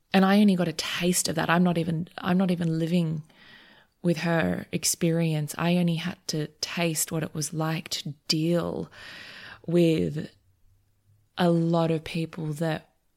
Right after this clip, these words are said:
um, were triggered by that episode. So that was one that I know that, uh, you know, and that's what the deep is. It's not just always going to be overcoming trauma,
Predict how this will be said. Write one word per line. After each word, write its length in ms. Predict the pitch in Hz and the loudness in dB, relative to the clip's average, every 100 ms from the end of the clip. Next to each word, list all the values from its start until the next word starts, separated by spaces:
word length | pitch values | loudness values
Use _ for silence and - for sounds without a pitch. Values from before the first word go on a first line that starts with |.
| - | -8
um, 520 | 170 165 160 165 165 _ | -4 -4 -4 -8 -10 _
were 100 | 170 | -4
triggered 720 | 165 - 180 165 - - 180 - _ _ _ _ _ - | 0 0 -2 -4 -4 -6 -6 -8 _ _ _ _ _ -8
by 160 | 156 | -4
that 160 | 156 151 | -4 -4
episode. 720 | 147 156 - 160 160 160 - - _ _ _ _ _ - | -6 -6 -4 -4 -4 -6 -8 -14 _ _ _ _ _ -14
So 180 | - - | -2 2
that 220 | 202 208 | 4 4
was 180 | 233 220 | 2 2
one 300 | 185 185 175 | 2 2 2
that 100 | 170 | 0
I 120 | 165 | -2
know 300 | 160 160 156 | -2 -2 -4
that, 380 | 151 - 151 - - | -4 -6 -8 -8 -6
uh, 220 | 160 156 - - - _ _ _ | -4 -4 -8 -16 -18 _ _ _
you 180 | - 170 | -6 -2
know, 380 | 156 151 143 143 - _ _ - | -2 -2 -6 -10 -14 _ _ 4
and 100 | 202 | 6
that's 180 | 202 202 | 6 0
what 120 | 190 | -2
the 80 | 165 | 0
deep 300 | 165 160 - | 0 -2 -6
is. 320 | 87 - - | -6 -6 -4
It's 200 | 180 - | -2 2
not 280 | 180 175 - | 2 2 0
just 220 | 175 - - | -4 -2 -2
always 340 | 170 160 151 | 0 0 -4
going 260 | 165 160 156 | -4 -4 -4
to 100 | 175 | -6
be 480 | 170 156 151 156 - - - - - - - - | -4 -4 -4 -6 -10 -16 -16 -16 -18 -18 -20 2
overcoming 580 | 175 165 170 175 175 156 | 4 4 2 0 -2 -2
trauma, 760 | - 175 170 160 165 175 160 | -2 0 2 0 0 -2 -4